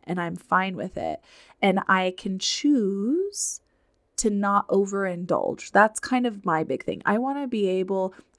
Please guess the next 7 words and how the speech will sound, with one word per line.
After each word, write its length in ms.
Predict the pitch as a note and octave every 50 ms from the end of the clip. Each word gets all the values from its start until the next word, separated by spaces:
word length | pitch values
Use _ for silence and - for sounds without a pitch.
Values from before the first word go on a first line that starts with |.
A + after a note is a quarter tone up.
| -
to 180 | - - F#3+ F3+
enjoy 580 | - F#3 F#3 F3+ F3+ - F#3+ F#3+ G#3 A3 A#3+
my 240 | B3 B3 B3+ B3 B3+
food 640 | B3+ - - B3+ B3+ B3 B3 B3 B3 B3 B3 B3 B3 _ _ - - _ _ _
and 220 | - G3 F#3+ G3 G3
then 200 | F#3+ F#3+ F#3+ F#3+
feel 800 | - - _ - G3 G3+ G3+ G#3 A3 A3 A3+ A#3 A#3+ B3+ C4